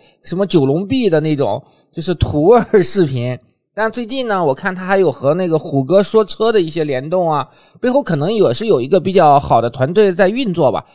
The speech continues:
当然这个东西我，我认为是没问题的，我们之前也聊过。我们，呃，就事论事，说孙杨违规，我们就说孙杨违规，但并不意味着孙杨违规他就不能做短视频了，这个是不矛盾的。他做直播，他带货，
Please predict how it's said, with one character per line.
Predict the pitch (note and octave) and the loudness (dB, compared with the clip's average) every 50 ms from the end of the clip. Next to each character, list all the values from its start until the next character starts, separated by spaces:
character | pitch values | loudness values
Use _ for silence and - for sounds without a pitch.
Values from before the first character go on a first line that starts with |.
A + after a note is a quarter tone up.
| _ _ - | _ _ -6
当 | - A#3+ | -4 -2
然 | C4 C#4 | -2 -2
这 | - E4+ | -2 -2
个 | C#4+ G#3 | -2 0
东 | F3 E3+ F#3 | 0 0 -2
西 | D#3+ F3 | 0 0
我， | D3+ C3+ A#2+ G#2 G#2 | 0 0 0 -2 -2
我 | - B2 C3+ D3 | -4 -4 -2 0
认 | G3 G#3+ | 0 0
为 | G#3+ | 0
是 | G3+ F#3 | -2 -4
没 | D3+ C3 E3+ | -6 -4 -4
问 | G#3+ G3+ | -4 -6
题 | D3+ C#3+ A#2 | -6 -6 -6
的， | A#2+ | -6
我 | A#2+ | -6
们 | B2+ | -8
之 | C3+ E3 | -8 -8
前 | E3 F#3+ F#3+ | -6 -4 -4
也 | E3+ | -2
聊 | C#3 - - - | -4 -4 -4 -4
过。 | D#3+ D#3 D3 - - - _ _ _ - | -4 -2 -2 -2 -4 -6 _ _ _ -4
我 | - D3+ D3+ | 0 0 0
们， | D3+ E3 F3+ G3+ A3 A3+ G3 - _ _ _ _ _ _ _ _ | 0 0 -2 -2 -2 -2 -4 -6 _ _ _ _ _ _ _ _
呃， | C3+ D3 D3+ D3 D3 C#3+ C#3+ C#3 C3+ C3 B2+ C#3 | -4 -4 -2 -2 -2 -2 -2 -4 -4 -4 -6 -6
就 | - - D4 C4+ A3 | -4 -2 0 0 2
事 | - A#3 | 2 2
论 | A3+ A3+ A3 G#3+ | 4 4 4 2
事， | - - G#3+ F3+ C3 B2 | 0 0 0 -2 -2 -2
说 | - - G#3 G#3+ | -2 -4 -4 -4
孙 | - A#3 A3 | -2 -2 -2
杨 | G3+ G3 G3+ G3 | -2 0 0 0
违 | F3 F#3 F3+ | 0 0 0
规， | F3 G#3 G#3+ G#3+ | 2 2 2 2
我 | F#3 - | 2 0
们 | B2+ C#3+ | -2 -4
就 | E3+ | -4
说 | D#3+ F#3+ F#3+ | -2 -2 -4
孙 | - F#3+ | -4 -4
杨 | F3+ F3+ E3+ | -4 -2 -2
违 | D#3 D3+ D3 | -2 -2 -2
规， | C3+ D3+ D3+ D3+ | 0 0 0 0
但 | D3+ F3 G#3 F#3+ | 2 0 -2 -2
并 | G3+ G#3+ G#3+ G#3 | -2 -4 -6 -6
不 | A3 | -6
意 | G#3+ A3 | -4 0
味 | A3 G#3+ G3+ | 2 2 4
着 | E3+ E3 D#3+ | 4 2 0
孙 | D#3 - G3+ | -2 -2 -4
杨 | G3+ G3+ F#3+ | -4 -2 0
违 | F3+ G3 | 0 0
规 | F3 F3 G#3 G#3 F#3+ | 0 -2 -4 -4 -2
他 | - G#3 G3+ | -2 -2 -2
就 | G3 G3+ | -2 -2
不 | F3 - A#3 | -4 -4 -6
能 | G#3+ G#3+ A3+ A#3 | -6 -6 -6 -6
做 | - G#3+ G3+ | -4 -2 -2
短 | D3+ C#3 G#2 C#3 | -2 -2 -4 -4
视 | C#3+ E3+ E3 | -6 -8 -8
频 | C#3+ C#3 - E2+ | -8 -10 -12 -10
了， | B2 C3 - - - _ _ _ _ _ | -10 -10 -10 -12 -14 _ _ _ _ _
这 | - C#4 | -6 -4
个 | B3 F3+ | -4 -2
是 | D3+ - D#3 - _ _ _ _ _ _ _ _ _ | -4 -4 -6 -8 _ _ _ _ _ _ _ _ _
不 | - A3+ | -4 -2
矛 | F3 B2+ B2+ D3+ | 0 2 2 2
盾 | F#3+ G3+ E3+ | 2 0 0
的。 | C#3+ B2 | 0 -2
他 | - - | -4 -2
做 | G#3+ B3+ G3+ | 0 0 0
直 | - F3 F#3 | 0 0 -2
播， | F#3+ G#3 A3 | 2 2 2
他 | A3 A3+ | 2 0
带 | A3+ A3+ G3+ | 2 2 2
货， | - G3 G3+ E3 - | 2 2 0 0 0